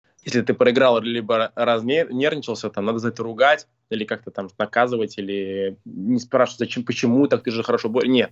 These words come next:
это нормально. Просто, я говорю, щас какое-то отношение к детям стало сверх такое серьёзное, там, где ребёнок,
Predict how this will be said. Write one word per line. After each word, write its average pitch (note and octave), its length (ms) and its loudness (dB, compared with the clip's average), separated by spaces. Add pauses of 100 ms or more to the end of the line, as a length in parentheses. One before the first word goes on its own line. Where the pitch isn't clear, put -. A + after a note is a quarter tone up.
(160)
это C3+ 240 2
нормально. A2+ 460 -2 (380)
Просто, D3+ 300 2
я C3+ 40 -4
говорю, D3+ 200 -4
щас - 160 -14
какое-то C3+ 400 0
отношение C3 400 -2
к A2+ 40 -6
детям - 240 0
стало A2+ 280 2
сверх A#2+ 540 -2
такое G#2+ 520 0 (360)
серьёзное, B2 800 4
там, G#2 220 0
где A#2+ 240 4
ребёнок, A#2+ 340 0